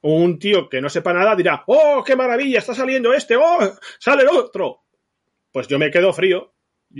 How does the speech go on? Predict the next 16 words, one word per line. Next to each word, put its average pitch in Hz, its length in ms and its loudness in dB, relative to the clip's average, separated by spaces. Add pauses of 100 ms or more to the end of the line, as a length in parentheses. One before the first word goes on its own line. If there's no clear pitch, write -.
(140)
Yo 131 180 -4
me 139 100 0
quedo 147 200 0
frío 170 280 -2
porque 123 760 -2
indirectamente 175 1000 0 (400)
ya 147 200 -2
lo 151 100 2
sé. 185 340 -2 (380)
No 151 180 0
digo 196 220 2
directamente, 175 540 -2
por-, 135 360 -6
porque 127 260 -4
yo 135 100 2
directamente 170 680 -2